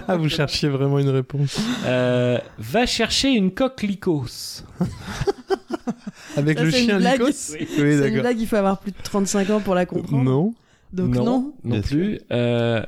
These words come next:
Speaker 2: coque au vin. Là, il y a
Speaker 3: Non,
Speaker 2: rien.
Speaker 3: mais non,
Speaker 2: <laughs> Non plus.
Speaker 3: vraiment. Mais de toute façon, les magasins de coques, ils s'appellent genre, euh, Faune deux mille ou, euh, <laughs> ça, ça, il n'y a jamais un jeu de mots avec coque.
Speaker 2: Alors si.
Speaker 3: Ah, pardon.
Speaker 2: Euh,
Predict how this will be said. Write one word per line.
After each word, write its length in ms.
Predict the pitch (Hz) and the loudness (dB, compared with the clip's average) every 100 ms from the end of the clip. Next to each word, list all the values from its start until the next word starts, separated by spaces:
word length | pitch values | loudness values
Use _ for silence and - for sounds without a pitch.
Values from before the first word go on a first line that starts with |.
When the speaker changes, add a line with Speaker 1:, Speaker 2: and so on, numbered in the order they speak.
| - _ - | -8 _ -2
Speaker 2:
coque 220 | 277 269 | -2 0
au 80 | 226 | 0
vin. 200 | 175 240 - - - _ _ _ _ _ _ _ - - - 185 | 0 -2 -6 -20 -20 _ _ _ _ _ _ _ -10 -10 -8 -2
Là, 100 | 233 | 0
il 20 | |
y 20 | |
a 40 | |
Speaker 3:
Non, 60 | 277 | 2
Speaker 2:
rien. 200 | 294 - - 220 | 2 0 0 2
Speaker 3:
mais 100 | 233 | 4
non, 200 | 285 156 | 2 2
Speaker 2:
<laughs> 400 | 269 - 226 254 | 0 0 -2 0
Non 100 | 220 | 0
plus. 100 | - | 2
Speaker 3:
vraiment. 420 | 247 294 302 - - - 277 - - - - - - - - - - - - | 2 2 0 -4 -10 -12 -10 -10 -12 -14 -18 -20 -20 -20 -20 -18 -18 -20 -4
Mais 100 | 220 | -2
de 40 | 208 | 0
toute 80 | 254 | 0
façon, 140 | 254 | 2
les 80 | 294 | 2
magasins 340 | 214 208 214 226 | 4 4 4 2
de 60 | |
coques, 200 | 262 302 | 2 0
ils 60 | 214 | -2
s'appellent 320 | 214 202 208 | -2 0 2
genre, 160 | 202 202 | 2 2
euh, 100 | 190 | 2
Faune 420 | - - 226 226 | 0 0 2 2
deux 120 | 208 | 2
mille 380 | 208 226 247 226 | 2 4 4 4
ou, 200 | 196 196 | 4 4
euh, 200 | 180 185 240 | 4 2 2
<laughs> 20 | |
ça, 240 | 233 233 | 0 0
ça, 140 | - 196 | 0 0
il 60 | |
n'y 80 | 180 | 2
a 60 | 180 | 2
jamais 260 | 202 226 | 2 4
un 100 | 240 | 4
jeu 160 | 190 190 | 2 2
de 60 | 196 | 2
mots 120 | 214 | 2
avec 320 | 175 180 _ | 2 -2 _
coque. 420 | 269 277 - - - | -2 -2 -4 -18 -6
Speaker 2:
Alors 260 | 117 127 131 | 0 0 0
si. 440 | - 165 254 247 - - | 0 -2 -2 -8 -10 -2
Speaker 3:
Ah, 180 | 214 - - | -2 -2 0
pardon. 340 | 196 180 160 - _ _ - 87 | 0 2 -2 -6 _ _ -14 -6
Speaker 2:
Euh, 640 | 52 50 50 - - | -2 -2 -2 -2 -2